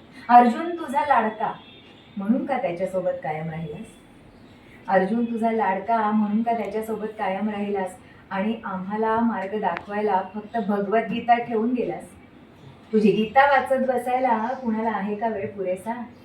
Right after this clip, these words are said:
तुझी गीता वाचत बसायला कुणाला आहे का वेळ पुरेसा? आणि तू स्वतः समजावल्याशिवाय मतितार्थ कळेल कसा? प्रवचनांचं पाहतोयस ना कसं होऊन बसलंय व्यवहारीकरण?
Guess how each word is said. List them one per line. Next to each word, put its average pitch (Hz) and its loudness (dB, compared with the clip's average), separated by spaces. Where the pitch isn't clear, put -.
तुझी 254 0
गीता 277 -2
वाचत 285 0
बसायला 262 0
कुणाला 254 -2
आहे 226 -2
का 247 -6
वेळ 226 0
पुरेसा? 220 0
आणि 226 -2
तू 254 -6
स्वतः 214 -2
समजावल्याशिवाय 214 -2
मतितार्थ 220 -4
कळेल 233 -4
कसा? 165 -6
प्रवचनांचं 240 4
पाहतोयस 208 2
ना 233 -2
कसं 247 -6
होऊन 220 -2
बसलंय 220 -4
व्यवहारीकरण? 208 -4